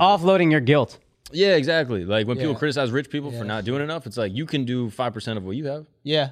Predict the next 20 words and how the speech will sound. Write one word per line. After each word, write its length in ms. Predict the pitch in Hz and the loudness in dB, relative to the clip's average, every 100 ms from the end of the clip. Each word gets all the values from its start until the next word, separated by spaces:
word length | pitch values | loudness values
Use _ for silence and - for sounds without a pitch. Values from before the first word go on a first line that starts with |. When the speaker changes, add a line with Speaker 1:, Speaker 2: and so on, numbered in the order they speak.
| - | -4
Speaker 1:
Like, 100 | 107 | -2
but 120 | 123 | 0
you 80 | 143 | 2
don't 160 | 139 | 0
do 120 | 127 | 0
that. 200 | 147 139 | 0 0
But 80 | 95 | 0
you 240 | 104 113 90 | -2 -2 -4
are 140 | 107 | -6
expecting 300 | 101 117 101 | -4 -6 -6
this 80 | 110 | -8
guy 100 | 123 | -6
to 60 | 120 | -6
do 80 | |
five 160 | 107 113 | -6 -6
percent 180 | 110 110 | -8 -8
of 60 | |
what 100 | 104 | -6
he 60 | 104 | -6
has? 200 | 139 185 | -8 -14